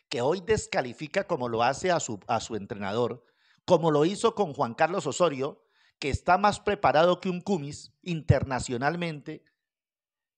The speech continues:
y lo combatió y salió a todos los medios a decir que era el peor error de su vida, que no servía, que no sabía, que estaba loco. Cuando antes de traerlo decía,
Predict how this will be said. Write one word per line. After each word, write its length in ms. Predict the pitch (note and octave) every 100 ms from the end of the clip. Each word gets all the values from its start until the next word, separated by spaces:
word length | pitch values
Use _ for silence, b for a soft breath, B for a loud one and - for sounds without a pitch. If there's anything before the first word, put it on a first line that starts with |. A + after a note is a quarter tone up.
| _ _
y 120 | - C3+
lo 180 | G#2+
combatió 800 | - G#2+ G#2 G2 - E3+ G3 G3 b b
y 120 | D3+
salió 320 | C3 A2+ A#2 C#3
a 80 |
todos 180 | D#3+ D#3
los 160 | C3+ A2
medios 300 | C3+ D3+ C#3+
a 40 |
decir 360 | G2+ - C#3 -
que 400 | D#3 C#3+ - -
era 160 | C#3 C#3+
el 140 | -
peor 160 | A#2 C3+
error 260 | C3+ C3
de 100 | B2+
su 140 | - A#2+
vida, 380 | F#3 E3+ E3
que 120 | - A#2+
no 160 | C3
servía, 640 | - A2+ A2 E3+ E3+ D#3 -
que 140 | A#2
no 160 | B2 C#3
sabía, 560 | A#2+ A2+ F3+ E3+ C#3+
que 80 | -
estaba 320 | - C#3+ C#3
loco. 380 | C#3+ E3 D#3+ - b b b b b b _ -
Cuando 360 | D3 C3+ A#2+
antes 380 | D3+ G#3+ A#3+ A3+
de 100 | F#3
traerlo 480 | - B2 D#3 F3 F3
decía, 480 | C3 A2 D#3 E3+